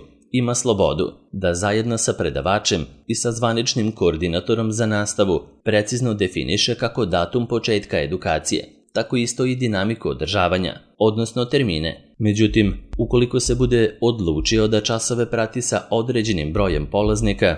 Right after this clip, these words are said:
morat će prvo da pričeka da se dovoljan broj njih prijavi, te da se shodno pravilniku institucije organizatora oformi grupa. Praktično govoreći,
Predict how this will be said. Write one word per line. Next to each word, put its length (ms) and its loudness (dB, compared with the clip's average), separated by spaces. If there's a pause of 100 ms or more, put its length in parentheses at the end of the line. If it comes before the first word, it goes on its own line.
(280)
morat 300 2
će 140 0
prvo 280 0
da 140 2
pričeka 760 -2
da 160 -2
se 180 -2
dovoljan 640 0
broj 340 0
njih 360 0
prijavi, 720 -2
te 100 2
da 140 2
se 160 0
shodno 380 -2
pravilniku 580 -2
institucije 840 0
organizatora 960 0
oformi 500 2
grupa. 420 2 (280)
Praktično 540 0
govoreći, 600 2